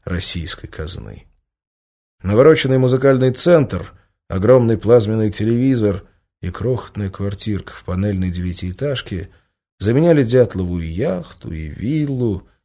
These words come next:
и красный Порш у подъезда. Это было все его богатство,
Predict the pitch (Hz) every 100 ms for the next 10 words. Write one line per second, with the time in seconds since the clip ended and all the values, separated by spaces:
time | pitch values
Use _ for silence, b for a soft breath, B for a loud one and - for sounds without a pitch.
0 | - 90 107 107 - 90 - - 123 156
1 | 131 - 117 117 117 110 110 95 95 87
2 | 87 _ _ _ _ _ _ - 156 151
3 | 165 151 131 - 156 151 120 123 120 98
4 | 90 127 131 - 101 90